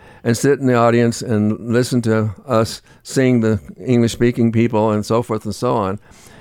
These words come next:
And then we had a, a s-, another small Bible study group that we met with that were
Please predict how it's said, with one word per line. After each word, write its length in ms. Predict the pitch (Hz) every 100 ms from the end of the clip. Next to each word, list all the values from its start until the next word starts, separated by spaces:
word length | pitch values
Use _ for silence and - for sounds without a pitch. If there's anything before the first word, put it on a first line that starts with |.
| - - -
And 240 | 123 117
then 380 | 127 127 120 120
we 180 | 127 139
had 220 | 131 123
a, 260 | 113 110 104 117
a 160 | 113 110
s-, 140 | 98
another 440 | - 135 120 151 131
small 340 | - 120 117
Bible 280 | 110 110 113
study 300 | - 117 107
group 280 | 104 107 107
that 160 | 92
we 260 | - 104 101 - _ -
met 200 | 110 101
with 340 | 107 107 110 -
that 220 | 107 -
were 260 | 113 101